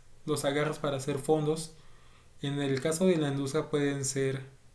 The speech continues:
pues, accesorios de línea estandarizados. En el caso de un herrero, si hace una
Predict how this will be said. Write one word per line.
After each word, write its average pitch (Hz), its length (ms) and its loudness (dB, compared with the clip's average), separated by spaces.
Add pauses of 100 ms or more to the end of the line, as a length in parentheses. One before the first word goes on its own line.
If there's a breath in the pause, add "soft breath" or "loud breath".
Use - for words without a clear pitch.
(800 soft breath)
pues, 131 840 -2 (140)
accesorios 147 640 0
de 135 100 2
línea 139 440 0
estandarizados. 135 1000 -2 (720 soft breath)
En 143 140 -2
el 135 120 0
caso 151 280 -2
de 160 120 2
un 160 60 0
herrero, 156 420 4 (2000 soft breath)
si 135 540 0
hace 170 360 2
una 156 540 0